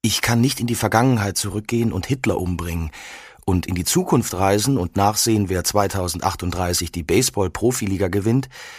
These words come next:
kann ich auch nicht. Ungefähr sechs Stunden zurück in die Vergangenheit war bislang das Maximum. Ich bin ein toller Superheld, was?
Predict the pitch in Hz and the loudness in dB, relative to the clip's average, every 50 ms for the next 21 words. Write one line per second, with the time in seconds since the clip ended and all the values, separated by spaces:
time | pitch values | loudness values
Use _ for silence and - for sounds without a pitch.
0 | - - - - _ _ _ _ - 113 113 117 107 - - 80 - - - - | -20 -20 -20 -20 _ _ _ _ -2 0 0 0 -2 -6 -8 -10 -12 -14 -14 -16
1 | - - - - _ _ _ _ _ _ _ _ _ _ _ _ _ - - - | -18 -20 -20 -20 _ _ _ _ _ _ _ _ _ _ _ _ _ -18 -18 -18
2 | - - - - 131 135 123 113 - 123 117 110 95 131 139 - - - - 139 | -18 -6 0 2 2 2 2 2 2 2 4 4 4 2 2 2 0 2 2 4
3 | 117 113 - 107 101 - - 92 98 98 - 95 92 95 - 95 90 92 87 87 | 2 2 2 0 -2 -2 -2 0 -2 -2 -2 -2 -4 -4 -4 -2 0 0 2 2
4 | 85 85 82 85 87 - - 92 92 87 82 - 90 85 85 85 87 - - 104 | 2 0 0 -2 -4 -6 -6 -6 -4 -4 -4 -2 0 0 -2 0 -2 0 0 0
5 | 95 - - - 82 71 62 76 76 73 - - - - - - - - - - | 0 0 -2 -2 -2 -4 -6 -8 -10 -10 -12 -16 -18 -16 -16 -18 -18 -18 -20 -20
6 | - _ _ _ _ _ _ _ _ - - - - - - - - - - - | -20 _ _ _ _ _ _ _ _ -2 -2 -2 -4 -10 -14 -18 -20 -10 -8 -6
7 | - 85 85 80 73 - 98 92 87 78 - 80 78 - 78 71 71 73 - - | -4 -2 -2 -2 -2 -2 -2 -2 -2 -2 -2 -4 -6 -6 -8 -8 -8 -10 -10 -8
8 | - 82 - - | -8 -8 -8 -10